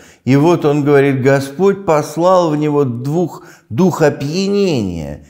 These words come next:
и они ввели в Египет в заблуждение во всех делах его». Обезумели, обманулись, совратили Египет. М,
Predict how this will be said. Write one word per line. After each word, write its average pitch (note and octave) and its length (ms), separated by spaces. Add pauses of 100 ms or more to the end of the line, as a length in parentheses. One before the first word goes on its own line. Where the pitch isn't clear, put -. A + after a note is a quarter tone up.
(120)
и G2+ 100
они B2 320
ввели B2 440
в A2 40
Египет A2+ 580
в G#2 160
заблуждение C3 1300 (240)
во A2 180
всех C#3 420
делах A#2 520
его». G2+ 460 (180)
Обезумели, G#2+ 880
обманулись, G2 960
совратили F#2 580
Египет. D#2 600 (960)
М, F2+ 680